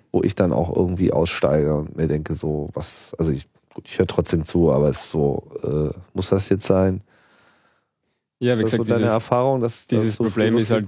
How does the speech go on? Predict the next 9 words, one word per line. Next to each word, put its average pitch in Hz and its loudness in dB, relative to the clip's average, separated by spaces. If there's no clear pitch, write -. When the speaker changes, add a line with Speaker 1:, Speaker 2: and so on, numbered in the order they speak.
Speaker 1:
losgeht? - -6
Speaker 2:
äh, 104 2
ziemlich 110 0
subjektiv, 117 -2
weil 101 2
eben 98 0
jeder 101 2
quasi 98 0
andere, 95 2